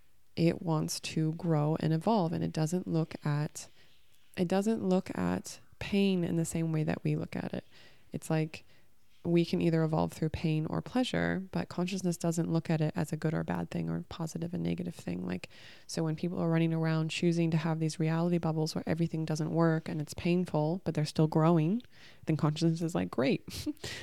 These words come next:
<laughs> That's the choice, and respect the timeline of whatever they're choosing. We can also equally grow in a way where it feels really good in our bodies and it's pleasurable and it can feel good all the way through. And this is something, like, I'm always imprinting in my friends, like,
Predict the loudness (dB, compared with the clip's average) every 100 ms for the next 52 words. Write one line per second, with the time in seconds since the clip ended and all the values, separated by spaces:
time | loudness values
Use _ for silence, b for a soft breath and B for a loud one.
0 | B -20 -20 -20 -18 -8 0 2 2 0
1 | -6 2 2 4 2 2 2 0 0 0
2 | 0 2 0 0 2 2 4 4 4 4
3 | 2 2 2 2 0 2 2 2 -2 -4
4 | B B B 2 4 4 4 4 2 2
5 | 2 2 2 2 4 4 4 2 -2 0
6 | 2 4 4 4 2 0 0 0 0 -2
7 | -4 -2 2 2 4 2 2 2 2 2
8 | 4 4 2 2 0 -2 -2 -4 -4 -6
9 | -2 2 2 2 0 -2 -2 -6 -8 -6
10 | 0 0 0 -2 0 0 0 0 0 -2
11 | 0 0 0 0 -2 -2 -6 -2 -2 -2
12 | -4 -6 -6 0 2 2 0 -2 0 0
13 | 0 -2 -2 -2 -2 -2 -2 -4 -8 -8
14 | -8